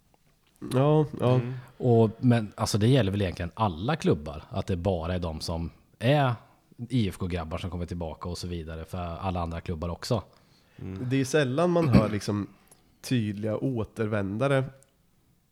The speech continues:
Speaker 1: till en allsvensk klubb som har varit i Europa och som inte åt-, alltså som återvänder till en klubb som den kom till.
Speaker 3: Ja.
Speaker 1: Om, om ni fattar vad jag menar.
Speaker 2: Ja.
Speaker 1: Och i I F K:s fall är det inte heller så här. I och för sig då, nu,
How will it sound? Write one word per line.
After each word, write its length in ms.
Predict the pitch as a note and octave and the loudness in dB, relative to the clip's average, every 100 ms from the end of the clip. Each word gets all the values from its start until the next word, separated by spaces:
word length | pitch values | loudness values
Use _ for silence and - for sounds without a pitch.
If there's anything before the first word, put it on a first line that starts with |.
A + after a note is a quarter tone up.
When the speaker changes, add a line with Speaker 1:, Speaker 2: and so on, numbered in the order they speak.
| _ _ _ _ _ | _ _ _ _ _
Speaker 1:
till 260 | - B2+ A#2 | -2 0 2
en 80 | A#2 | 2
allsvensk 420 | A2+ G2 G2+ - | 2 0 -4 -4
klubb 300 | A2 G#2 G2 | -4 -4 -4
som 140 | - | -4
har 60 | G2+ | -2
varit 400 | G2+ G2 - - - | -2 -4 -10 -18 -8
i 160 | A2 | -4
Europa 520 | G#2+ G#2+ - G#2+ G2+ - _ _ _ _ | -2 -4 -6 -4 -4 -6 _ _ _ _
och 120 | - A2 | -8 -4
som 220 | A2+ G#2+ | -2 0
inte 380 | A#2 G#2 F#2+ A2 | 2 0 -2 -4
åt-, 240 | G#2+ - | -4 -2
alltså 200 | B2 B2+ | -2 -2
som 160 | A2+ A#2 | 0 0
återvänder 360 | A2 A2 G#2+ | 0 -2 -2
till 180 | G2+ G#2 | -2 -4
en 100 | G#2 | -4
klubb 320 | G#2+ G2+ G2+ | -2 -2 -2
som 240 | - G2+ G2+ | -4 -2 -2
den 160 | G#2+ | -2
kom 360 | - C#3+ A#2+ G2 | 0 2 2 -2
till. 260 | - D#2 - - | -6 -8 -12 -14
Speaker 3:
Ja. 320 | - E2+ F2+ F2+ | -8 -4 -4 -4
Speaker 1:
Om, 460 | G#2+ G#2+ G2+ F2+ - _ - - | -2 0 0 -2 -8 _ -20 -18
om 360 | - A#2+ A2 G#2 | -6 0 2 0
ni 120 | G#2 | 0
fattar 240 | G2+ G2+ | -4 -4
vad 100 | G2 | -4
jag 60 | F#2 | -4
menar. 140 | F#2 - | -6 -8
Speaker 2:
Ja. 200 | G2 A#2+ - _ - - - - _ _ _ _ _ _ _ _ | -10 -10 -14 _ -20 -20 -20 -20 _ _ _ _ _ _ _ _
Speaker 1:
Och 420 | - B2 A#2 A2+ A2 | 2 4 4 2 2
i 120 | B2 C3 | 0 2
I 40 | A#2 | 0
F 60 | - | -2
K:s 140 | D3+ | -4
fall 160 | - A#2 | 0 0
är 20 | |
det 80 | A#2 | 0
inte 200 | G#2+ B2 | 0 0
heller 180 | D#3 B2+ | 2 0
så 140 | - | 0
här. 120 | G#2 | -2
I 100 | - | 0
och 40 | C#3 | -2
för 100 | D3 | -2
sig 220 | - E3 | 0 0
då, 60 | A#2+ | 2
nu, 300 | C3+ D3 | 4 4